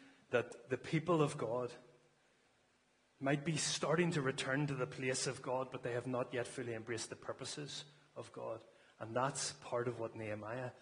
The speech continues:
is all about. And this is the, this is the setting into which Nehemiah then questions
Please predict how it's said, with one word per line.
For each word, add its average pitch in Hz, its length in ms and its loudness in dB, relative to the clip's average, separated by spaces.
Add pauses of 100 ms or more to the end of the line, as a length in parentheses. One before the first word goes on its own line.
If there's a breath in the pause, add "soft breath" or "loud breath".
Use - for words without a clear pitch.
(340 loud breath)
is - 140 -6
all 113 160 -4
about. 113 360 -8 (1000)
And 123 140 0
this 127 160 4
is 139 140 2
the, 139 160 4 (560 loud breath)
this 131 140 2
is 135 80 -2
the 131 100 4
setting 139 600 6
into 131 220 0
which 120 240 2
Nehemiah 131 580 6
then 113 260 2 (500 loud breath)
questions 143 760 4